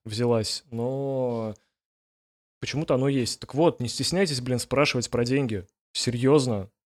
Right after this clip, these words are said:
Потому что, а, очень часто бывает, что ты приходишь на вакансию, в которой написано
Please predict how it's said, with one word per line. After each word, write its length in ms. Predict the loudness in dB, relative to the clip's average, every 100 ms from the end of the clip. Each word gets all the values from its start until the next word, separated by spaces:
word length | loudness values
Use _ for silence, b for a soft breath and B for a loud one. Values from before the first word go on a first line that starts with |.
| _ -14
Потому 280 | -6 -2 -2
что, 340 | 2 2 2 b b _ _ _ -6
а, 220 | -2 0
очень 340 | 0 0 0 0
часто 300 | 0 0 0
бывает, 320 | 2 4 4
что 160 | 2 -4
ты 300 | -2 -2 -2
приходишь 600 | -4 -4 -2 0 -2 -2
на 500 | 0 0 2 0 0
вакансию, 640 | -2 -2 -2 -2 -2 -2
в 80 | -2
которой 300 | -4 0 0
написано 720 | 0 -2 -2 -2 -2 -2 -2